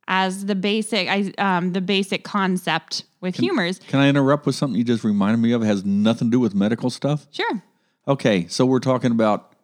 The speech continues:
Speaker 2: leeches, so that just took me to spiders. Did you know that in, uh, precision,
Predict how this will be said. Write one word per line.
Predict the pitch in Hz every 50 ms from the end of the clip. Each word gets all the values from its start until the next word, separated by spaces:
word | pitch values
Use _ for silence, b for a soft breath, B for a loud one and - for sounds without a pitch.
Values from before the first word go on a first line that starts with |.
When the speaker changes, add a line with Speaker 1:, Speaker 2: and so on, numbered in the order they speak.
| _ _ _ _ _ _
Speaker 2:
leeches, | 117 123 127 127 123 - 139 139 135 127 120
so | - 113
that | 117 120 113 110
just | 110 110 110 - - _ _
took | - 135 -
me | 123 113 104
to | - - 92 -
spiders. | - - - 113 117 113 98 92 85 73 73 - - _ _ _ _ _ _ _ _ _ _ _
Did | 117 110 110
you | 127 160 208
know | 214 202 196 185 156 123 117 113 117 113 117 - _ _ _ _ _ _ - _ _ _ _ _ 120 110
that | 123 127 131 127 127 117 - - - _ _ _
in, | - 131 127 123 120 117 113 113 113 113
uh, | 113 113 113 110 104 104 104 - _ _ _ _ _ _ _ _ _
precision, | - 139 120 - - - 151 156 143 135 147 151 147 147 143 139 131